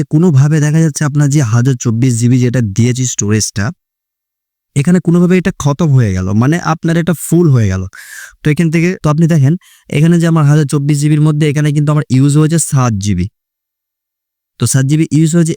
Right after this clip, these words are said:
এখান থেকে এই লাইনটা কিন্তু আপনারা যদি খেয়াল করেন, এখান থেকে এই লাইনটা কিন্তু আপনার পর পর, পর পর এখান থেকে কিন্তু এটা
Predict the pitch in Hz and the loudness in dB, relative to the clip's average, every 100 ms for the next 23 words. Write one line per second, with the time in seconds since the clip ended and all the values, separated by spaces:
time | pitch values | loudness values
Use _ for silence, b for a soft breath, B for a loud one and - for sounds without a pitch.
0 | - 131 170 156 160 170 131 131 120 131 | -6 -4 -2 -2 -2 -2 -2 0 0 0
1 | 143 135 135 127 127 127 135 120 131 127 | -2 -2 -2 -2 -2 0 0 -2 -4 -2
2 | 113 131 B B B B 123 151 147 156 | -2 -2 B B B B -2 0 0 0
3 | - 135 131 123 139 139 135 139 135 139 | -2 -2 0 2 0 0 0 -2 -2 0
4 | 139 131 131 - 127 127 123 127 110 127 | -2 0 -2 0 -2 -2 -2 -2 0 0
5 | 131 131 123 127 | 0 -2 0 0